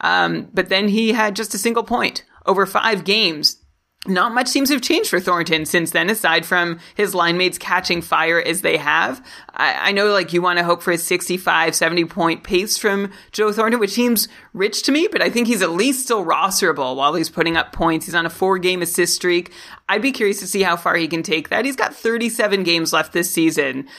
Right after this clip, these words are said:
so Thornton would need thirty assists in thirty-seven games. And yeah, I'm only counting assists 'cause, uh, maybe he'll get, like, two goals, uh, but thirty assists for Thornton in thirty-seven games would take him to a sixty-seven point pace, which seems doable,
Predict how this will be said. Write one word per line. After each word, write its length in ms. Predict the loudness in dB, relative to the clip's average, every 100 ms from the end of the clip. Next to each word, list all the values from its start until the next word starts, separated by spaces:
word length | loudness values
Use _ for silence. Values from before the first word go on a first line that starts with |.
| -6
so 180 | 0 0
Thornton 440 | 2 0 0 0
would 120 | 2
need 220 | 2 -2 -2
thirty 440 | 0 0 2 0
assists 520 | 0 2 0 0 -6
in 200 | -6 -4
thirty-seven 640 | 0 0 0 0 0 0 0
games. 320 | 0 -2 -2
And 80 | 0
yeah, 120 | 0
I'm 120 | 0
only 200 | -2 -2
counting 380 | 0 0 2 0
assists 380 | 0 0 -2 0
'cause, 180 | 0
uh, 140 | 0 -2 -10 -8
maybe 220 | -2 0 2
he'll 120 | 2
get, 160 | 2
like, 160 | 0 -2
two 260 | 0 0 2
goals, 440 | 2 2 2 -2 -12 -6
uh, 140 | -2 0
but 180 | 0
thirty 300 | 0 0 2
assists 340 | 0 0 -2 0
for 120 | -2
Thornton 460 | 0 0 0 0 0
in 100 | 0
thirty-seven 540 | 0 2 0 0 0
games 240 | -2 -2
would 100 | -4
take 180 | -2 -2
him 80 | 0
to 60 | -2
a 80 |
sixty-seven 800 | 0 -2 -2 -4 -2 0 0 -2
point 340 | -4 -4 -4 -2
pace, 220 | -4 -4
which 120 | -2
seems 240 | 0 0 0
doable, 520 | 0 0 -2 -2